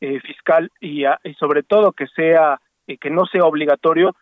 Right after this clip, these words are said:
pues va a ser un poco, eh, pues un poco difícil, tal como, eh, las personas encargadas de los aseos en los hogares,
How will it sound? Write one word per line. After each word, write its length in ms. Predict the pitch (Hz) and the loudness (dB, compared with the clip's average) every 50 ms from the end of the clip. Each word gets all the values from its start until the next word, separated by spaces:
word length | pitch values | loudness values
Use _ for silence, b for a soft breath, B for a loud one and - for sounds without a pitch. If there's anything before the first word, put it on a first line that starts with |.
| _ _ | _ _
pues 180 | - 147 143 139 | -6 -6 -2 0
va 80 | 156 156 | 2 0
a 60 | 151 | 0
ser 160 | - 160 151 | 0 -2 -4
un 80 | 147 143 | -4 -4
poco, 480 | - 156 143 - 170 160 160 165 - | -4 -6 -4 -2 -2 -2 -2 -2 -4
eh, 360 | 170 147 143 135 135 135 135 135 | -6 -8 -8 -6 -6 -8 -8 -10
pues 160 | - 156 139 | -10 -10 -8
un 60 | 185 180 | -6 -2
poco 180 | 202 185 185 | -2 -2 0
difícil, 460 | 170 156 143 190 190 180 - 185 156 | -2 -2 -4 -6 -8 -8 -8 -10 -6
tal 220 | - - 160 160 160 | -2 0 0 0 0
como, 420 | - 175 165 165 156 160 175 - _ _ _ _ | -4 -6 -4 -2 -2 -2 -4 -4 _ _ _ _
eh, 240 | - - 143 143 151 | -12 -10 -8 -8 -6
las 200 | 151 147 139 - | -4 -6 -6 -6
personas 440 | - 156 139 - 165 156 156 160 147 _ _ _ _ _ _ - | -6 -12 -10 -6 -4 -2 -2 -2 -2 _ _ _ _ _ _ -10
encargadas 600 | - 160 139 - 156 151 147 151 151 151 151 147 | -10 -4 0 0 0 2 4 4 4 4 4 2
de 120 | 143 143 | 0 -2
los 180 | 139 139 131 - | -6 -6 -8 -10
aseos 400 | 135 - - 156 151 151 139 - | -12 -12 -6 -2 -2 -2 -2 -2
en 80 | 143 135 | -6 -10
los 140 | 127 - | -8 -6
hogares, 440 | 139 139 147 156 160 156 156 151 135 | -4 0 2 2 2 2 0 -2 -6